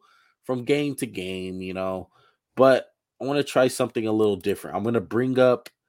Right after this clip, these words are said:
the standings for you guys. Just give me one second. Let me share this.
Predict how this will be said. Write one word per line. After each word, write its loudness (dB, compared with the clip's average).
the -2
standings -4
for -4
you -6
guys. 0
Just -12
give -4
me -8
one -6
second. -8
Let -10
me -10
share -4
this. -8